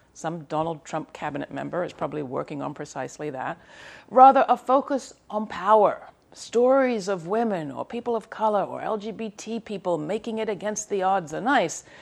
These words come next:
but taking a closer look at how those odds got stacked up that way in the first place would be better. How about a few months of focus on the workings of white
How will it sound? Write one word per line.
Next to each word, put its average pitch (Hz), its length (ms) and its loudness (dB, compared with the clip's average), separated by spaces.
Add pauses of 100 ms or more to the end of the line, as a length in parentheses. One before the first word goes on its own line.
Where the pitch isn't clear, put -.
(360)
but 262 200 2
taking 320 380 -6
a 233 80 -4
closer 262 580 -2
look 220 400 -4
at - 100 0
how 240 320 -2
those 220 300 -2 (100)
odds 214 320 0
got - 220 -2
stacked - 720 -6
up 240 240 0
that 196 240 2
way 202 220 2
in 196 120 0
the 196 60 -4
first 269 380 -8
place 180 420 -4
would 254 120 -6
be 311 120 -6
better. 330 380 0 (500)
How 320 180 0
about 320 360 2 (180)
a 269 80 2
few 320 440 4
months 190 400 0
of 240 200 -2
focus 190 520 0
on 226 240 0
the 247 100 0
workings 233 600 -2
of 214 240 -4 (160)
white 202 320 0